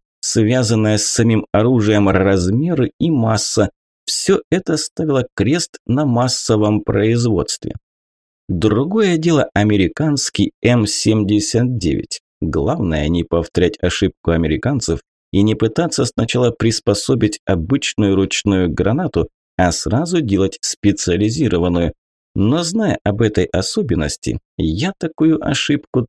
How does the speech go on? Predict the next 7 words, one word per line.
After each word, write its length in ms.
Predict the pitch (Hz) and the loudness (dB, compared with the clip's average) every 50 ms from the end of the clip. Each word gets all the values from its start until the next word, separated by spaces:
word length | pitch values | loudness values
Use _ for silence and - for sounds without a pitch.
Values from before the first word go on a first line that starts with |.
| _ - | _ -2
точно 400 | 185 190 185 - - - 147 131 | -2 -2 -2 -2 -4 -2 0 0
не 160 | 120 107 95 | 2 0 0
повторю. 540 | - - 95 80 - - - - - - - _ _ _ _ _ _ _ _ _ _ _ _ _ _ _ _ _ _ _ - - | 2 0 0 0 0 -2 -2 -2 -2 -2 -8 _ _ _ _ _ _ _ _ _ _ _ _ _ _ _ _ _ _ _ -2 2
«Это 400 | 101 104 98 - - 117 - - _ _ - | 2 2 2 2 2 0 0 0 _ _ 2
очень 560 | 107 117 123 - - - 202 196 190 - - _ - | 2 2 2 0 -2 0 0 2 2 0 -2 _ 0
интересная 1500 | 139 156 165 165 151 147 - _ - - - 147 156 127 117 120 135 131 127 - - - - 160 156 151 156 175 180 185 | 2 4 4 4 2 2 0 _ -6 -2 2 4 4 4 4 4 2 2 2 -2 -4 -4 -2 0 0 0 0 0 0 0
мысль», 720 | 196 214 233 269 269 247 113 - - - 107 90 76 82 | 0 0 0 2 2 2 0 0 0 0 2 2 2 0